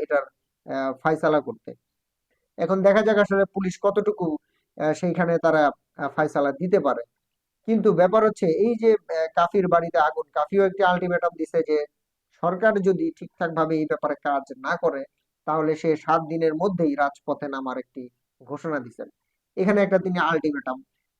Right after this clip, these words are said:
এর, এর আগে যেটা আলটিমেটাম দেওয়া হয়েছে সেটা হচ্ছে গাজীপুরে সেই ছাত্রের নিহতের, নিহতকে কেন্দ্র করেই কিন্তু এখন সেখানে একটা আলটিমেটাম।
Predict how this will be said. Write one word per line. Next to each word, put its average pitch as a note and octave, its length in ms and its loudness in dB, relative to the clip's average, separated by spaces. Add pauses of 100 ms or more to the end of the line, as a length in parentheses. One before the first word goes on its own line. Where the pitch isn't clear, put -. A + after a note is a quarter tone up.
(200)
এর, G3 200 4 (560)
এর F#3+ 180 0 (120)
আগে F#3 260 2
যেটা F3+ 220 2
আলটিমেটাম E3+ 500 0
দেওয়া E3 180 4
হয়েছে D#3+ 200 0
সেটা D#3 240 -2
হচ্ছে D#3 240 -2 (1200)
গাজীপুরে E3 540 2
সেই D#3 180 -2
ছাত্রের D#3 420 -2
নিহতের, D3+ 420 0 (580)
নিহতকে D#3 460 0
কেন্দ্র F3 360 0
করেই E3 260 2
কিন্তু - 220 -4
এখন D3 260 -2
সেখানে D3 340 -4
একটা D3 220 -4
আলটিমেটাম। C3+ 460 -4